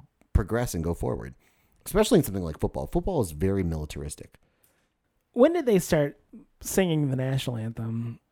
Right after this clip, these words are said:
Speaker 2: Like, at game, at, uh, like, at, at,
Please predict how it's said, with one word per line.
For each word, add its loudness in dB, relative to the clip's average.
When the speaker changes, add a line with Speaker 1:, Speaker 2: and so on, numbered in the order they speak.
Speaker 2:
Like, 2
at -4
game, -4
at, 2
uh, 2
like, -2
at, -2
at, -2